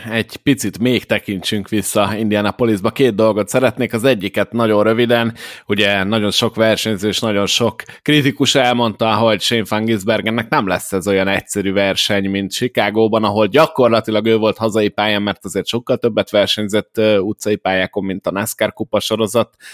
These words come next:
résztvevői. De hát Shane Van Gisbergennek egyáltalán nem volt rossz a tempója itt sem, és egy tizedik helyet szállított, ami szerintem megsüvegelendő. Ti ezt hogy láttátok, ezt a versenyt tőle?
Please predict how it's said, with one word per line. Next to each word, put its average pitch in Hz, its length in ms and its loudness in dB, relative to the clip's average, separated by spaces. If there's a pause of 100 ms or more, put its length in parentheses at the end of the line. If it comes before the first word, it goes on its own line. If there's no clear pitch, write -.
(200)
résztvevői. 120 1000 4 (260)
De - 60 -2
hát 175 100 2
Shane 165 200 0
Van 113 140 -2
Gisbergennek 120 540 0
egyáltalán 110 440 -2
nem 95 80 -2
volt 98 180 0
rossz - 180 -4
a 101 40 -12
tempója 113 380 0
itt 123 140 2
sem, 117 200 -2
és 123 120 0
egy 147 100 -2
tizedik 95 440 -2
helyet 82 300 -2
szállított, 80 600 -8
ami 98 320 -2
szerintem 110 500 -2
megsüvegelendő. 90 920 -4
Ti 110 140 -4
ezt - 180 -4
hogy 98 180 -4
láttátok, - 640 -10
ezt - 220 -14
a 76 40 -10
versenyt 65 480 -8
tőle? 67 360 -10